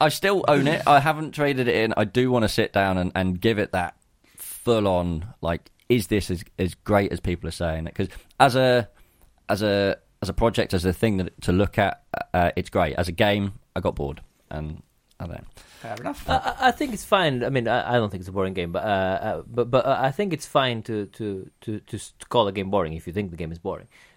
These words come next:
Speaker 3: Uh, I, the, the, the one I don't get is the, and it's not just about this game. I've heard that before from people, uh, when they were describing, uh, Breath of the Wild,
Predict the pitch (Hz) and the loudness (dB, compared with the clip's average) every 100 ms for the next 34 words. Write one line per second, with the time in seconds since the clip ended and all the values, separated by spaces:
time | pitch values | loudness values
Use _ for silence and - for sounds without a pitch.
0 | - 117 113 135 156 165 170 190 180 180 | -6 -2 0 0 -2 -2 0 2 2 2
1 | 208 196 156 139 113 87 - - 110 98 | 2 2 0 2 2 0 -8 -8 -8 -8
2 | - 104 98 85 - - 123 131 165 165 | -6 -2 -2 -4 -6 -4 -2 -2 -2 -2
3 | 127 120 104 107 - 98 98 104 147 131 | 0 2 2 0 -2 -2 -2 -2 -2 0
4 | 101 101 110 98 101 101 98 98 92 90 | -4 -6 -6 -6 -8 -12 -6 -6 -6 -8
5 | - 92 92 98 101 101 95 - 110 98 | -14 -14 -14 -10 -6 -6 -8 -6 -2 0
6 | 95 95 92 90 104 92 90 104 104 73 | 0 -2 -4 -2 -2 -2 -4 0 2 0
7 | 78 | -6